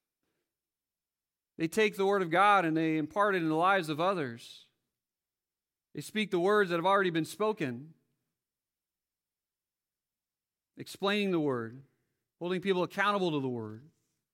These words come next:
Acts seven twenty-eight talks about this as well. Romans three two speaks of the, the same word here.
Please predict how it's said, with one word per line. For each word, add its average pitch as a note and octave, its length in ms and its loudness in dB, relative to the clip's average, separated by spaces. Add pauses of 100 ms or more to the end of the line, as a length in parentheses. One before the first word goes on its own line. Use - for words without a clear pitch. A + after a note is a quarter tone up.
(1080)
Acts F3+ 220 0
seven G3 300 -2
twenty-eight F3+ 520 -2
talks F3+ 260 -2
about E3+ 280 -4
this F3 200 -6
as C#3+ 120 -8
well. E3+ 400 -2 (1120)
Romans F3 420 -2
three G3 300 -2
two F#3 360 0
speaks F#3 380 -8
of D#3+ 80 -4
the, C#3+ 160 -4 (420)
the C#3+ 80 -6
same F#3+ 360 -2
word E3+ 300 0
here. F3 400 -4